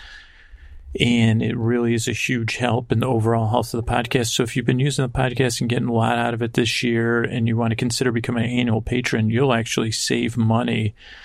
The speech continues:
uh, by becoming an annual patron. You may wanna wait just because, um, you just paid for this month, but, uh,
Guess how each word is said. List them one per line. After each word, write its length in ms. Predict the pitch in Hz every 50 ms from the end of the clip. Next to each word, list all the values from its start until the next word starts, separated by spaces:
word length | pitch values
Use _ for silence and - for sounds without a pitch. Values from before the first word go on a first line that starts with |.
| - - - - - - - - -
uh, 140 | - 110 107
by 180 | 107 113 107 107
becoming 460 | 110 120 117 113 120 120 117 113 123
an 60 | 123
annual 280 | 117 120 120 120 117 117
patron. 640 | - 127 123 113 113 - - 127 123 123 123 120 120 - - - - - - - -
You 80 | 135 139
may 120 | 175 185
wanna 220 | 156 135 127 123
wait 440 | 113 113 117 123 120 123 135 - -
just 220 | - 123 117 - -
because, 360 | 117 113 123 113 104 - -
um, 680 | 113 - 117 110 113 117 113 110 110 113 113 110 107 - - - - - - - -
you 180 | - 127 120 123
just 240 | 110 113 110 107 -
paid 260 | - 127 113 113 110
for 140 | - 123 120
this 260 | 107 113 117 - -
month, 300 | 147 139 143 139 - -
but, 260 | - 117 113 110 -
uh, 340 | 113 113 113 113 110 110